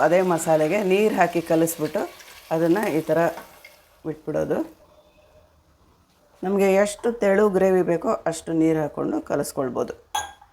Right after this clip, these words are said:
ಇದರಲ್ಲೇ ಉಪ್ಪು, ಖಾರ ಎಲ್ಲ ಮೊದಲೇ ಹಾಕ್ಬಿಟ್ಟಿರೋದ್ರಿಂದ ಈಗ ಮತ್ತೆ ಏನೂ ಆ್ಯಡ್ ಮಾಡೋದಿಲ್ಲ.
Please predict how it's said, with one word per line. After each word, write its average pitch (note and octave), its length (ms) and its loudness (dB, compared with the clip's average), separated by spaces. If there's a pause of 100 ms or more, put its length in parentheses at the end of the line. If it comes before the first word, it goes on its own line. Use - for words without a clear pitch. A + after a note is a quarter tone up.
(840)
ಇದರಲ್ಲೇ A#3 300 6 (140)
ಉಪ್ಪು, G3 200 -4 (140)
ಖಾರ F#3 180 6 (300)
ಎಲ್ಲ E3+ 120 0 (120)
ಮೊದಲೇ E3+ 240 0 (100)
ಹಾಕ್ಬಿಟ್ಟಿರೋದ್ರಿಂದ D3+ 880 0 (460)
ಈಗ E3 60 2 (100)
ಮತ್ತೆ E3+ 240 2 (240)
ಏನೂ G3+ 180 4 (120)
ಆ್ಯಡ್ E3 240 4
ಮಾಡೋದಿಲ್ಲ. D3 400 2